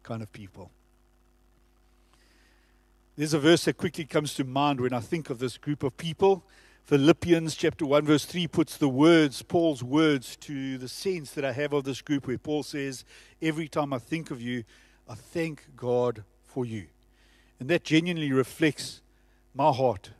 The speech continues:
for this group of people, and I'm sure all the, all the pastors at this church.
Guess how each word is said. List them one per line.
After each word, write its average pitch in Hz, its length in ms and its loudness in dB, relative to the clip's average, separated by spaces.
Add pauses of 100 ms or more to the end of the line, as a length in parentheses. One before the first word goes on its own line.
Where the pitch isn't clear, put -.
(180)
for 139 160 -8
this 131 160 -4
group - 240 -6
of 117 100 -10
people, 117 440 -14
and 117 100 -8
I'm 123 80 -4
sure 139 260 -8
all 147 200 -6
the, 127 240 0 (260)
all 147 140 2
the 135 80 2
pastors 123 500 0
at 123 140 -4
this 127 160 -4
church. - 440 -2